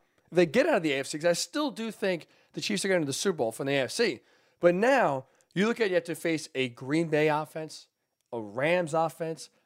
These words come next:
a Bucs offense. There's gonna be major, major secondary issues that I don't think you can rely this defense upon. And I think at some points, this defense for the Chiefs has been overrated,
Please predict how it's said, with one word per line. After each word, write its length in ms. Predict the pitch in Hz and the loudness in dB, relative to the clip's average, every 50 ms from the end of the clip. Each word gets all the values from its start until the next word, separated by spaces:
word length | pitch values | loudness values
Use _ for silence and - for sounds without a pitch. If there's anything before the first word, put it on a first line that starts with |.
| _ _ - | _ _ -2
a 120 | 127 127 | 0 0
Bucs 500 | 123 123 _ - 147 147 156 - - - | 0 -2 _ 0 2 2 2 2 0 -2
offense. 600 | 180 180 185 175 - 185 175 175 175 - - - _ _ _ _ _ _ _ _ _ - | -2 0 -2 -2 -4 -6 -6 -6 -8 -10 -16 -20 _ _ _ _ _ _ _ _ _ -10
There's 100 | 294 254 | -4 0
gonna 140 | 285 311 285 | 2 2 4
be 80 | 202 | 4
major, 840 | 170 156 151 151 156 170 202 226 254 247 226 170 - - 120 85 90 _ _ _ _ _ - | 2 2 0 -2 0 0 0 0 0 0 -4 -6 -8 -10 -14 -14 -16 _ _ _ _ _ -8
major 680 | 151 143 156 180 190 202 208 196 170 - 180 180 170 139 | -4 0 4 4 4 4 4 0 0 0 -2 -2 -2 -4
secondary 760 | 127 - - - 170 160 - 170 165 156 156 151 147 135 117 - | -8 -6 2 2 2 2 2 -2 -2 0 0 0 0 -2 -4 -4
issues 520 | 127 127 123 - - 110 104 98 - - _ _ _ _ | -4 -4 -4 -2 -6 -6 -6 -6 -8 -14 _ _ _ _
that 140 | - 135 135 | 2 4 6
I 120 | 135 143 156 | 6 6 6
don't 120 | 165 160 | 4 2
think 240 | - 156 147 143 - | 0 -2 -4 -4 -4
you 100 | 156 143 | -10 -8
can 80 | 143 | -8
rely 300 | 139 131 131 131 127 127 | -6 -2 0 0 0 0
this 160 | 127 127 117 - | -2 -4 -8 -10
defense 360 | - 131 120 - 127 117 - | -10 -12 -10 -10 -12 -12 -12
upon. 220 | - 113 113 113 | -10 -8 -6 -4
And 80 | 117 127 | 0 2
I 100 | 143 143 | 2 2
think 200 | 143 160 156 156 | 2 0 0 0
at 160 | 151 131 - | 0 -2 0
some 200 | - 196 220 202 | 0 -2 -2 -2
points, 400 | 170 165 143 120 113 110 - - _ _ _ _ _ - | -2 -4 -4 -4 -6 -10 -12 -16 _ _ _ _ _ 2
this 180 | - 170 160 - | 2 2 2 2
defense 400 | - 180 170 - 180 175 165 - | -4 -4 -2 2 4 4 2 2
for 100 | - 160 | -4 -8
the 80 | 143 | -8
Chiefs 240 | - - 151 147 - | -8 -8 -10 -8 -10
has 60 | - | -8
been 180 | 147 143 127 131 - _ _ - - | -8 -8 -8 -8 -10 _ _ -6 0
overrated, 880 | 156 170 180 180 160 185 185 170 156 151 156 151 147 131 127 113 117 | 2 2 2 2 0 -4 -6 -6 -2 0 0 0 2 0 -2 -4 -6